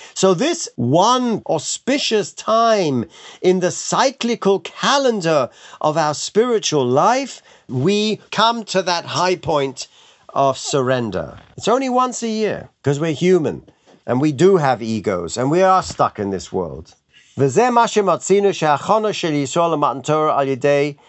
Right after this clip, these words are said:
vayecherat ha'am. So that's when we see that the preparation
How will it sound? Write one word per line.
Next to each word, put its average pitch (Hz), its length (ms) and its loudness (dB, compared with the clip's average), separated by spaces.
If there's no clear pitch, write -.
vayecherat 135 720 2
ha'am. 113 360 0
So 120 220 -4
that's 160 380 -2
when 147 200 2
we 135 140 -4
see 165 680 -4
that 151 200 -2
the 151 80 -2
preparation 170 1300 -2